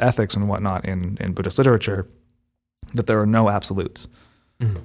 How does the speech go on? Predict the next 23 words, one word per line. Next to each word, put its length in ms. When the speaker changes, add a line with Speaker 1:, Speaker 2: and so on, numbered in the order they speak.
Speaker 1:
That 240
ethical 380
and 80
moral 220
decisions 460
are 100
almost 380
always 480
contextual, 720
and 160
that 240
what 320
seems 680
like 560
something 320
that 140
might 280
be 160
inherently 600
violent 640
or, 480
uh, 460
cruel 800